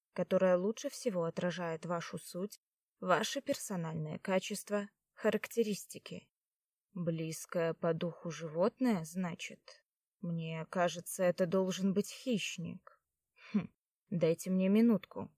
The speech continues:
господин распределитель". "Сколько угодно, господин Всевластий. У вас есть достаточно времени на размышления". Помню, как-то однажды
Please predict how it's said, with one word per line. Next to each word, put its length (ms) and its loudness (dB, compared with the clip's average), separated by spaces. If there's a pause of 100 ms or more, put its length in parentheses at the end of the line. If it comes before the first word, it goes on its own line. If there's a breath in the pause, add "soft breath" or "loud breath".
(100)
господин 600 4
распределитель". 1000 -4 (540)
"Сколько 540 -4
угодно, 580 0 (360)
господин 600 0
Всевластий. 880 -4 (380)
У 180 2
вас 260 2
есть 360 0
достаточно 800 0
времени 420 6
на 140 6
размышления". 960 0 (800)
Помню, 640 0
как-то 480 0
однажды 760 -2